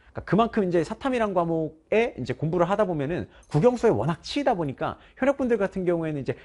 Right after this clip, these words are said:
개념 완강에도 허덕허덕 하시는 분들이 굉장히 많은데,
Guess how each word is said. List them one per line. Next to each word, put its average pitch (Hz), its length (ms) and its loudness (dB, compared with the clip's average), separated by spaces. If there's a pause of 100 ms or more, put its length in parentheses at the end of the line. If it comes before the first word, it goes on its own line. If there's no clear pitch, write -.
개념 233 340 2
완강에도 180 460 0
허덕허덕 240 520 0
하시는 170 260 -6
분들이 135 280 -8
굉장히 135 280 -6
많은데, 107 680 -6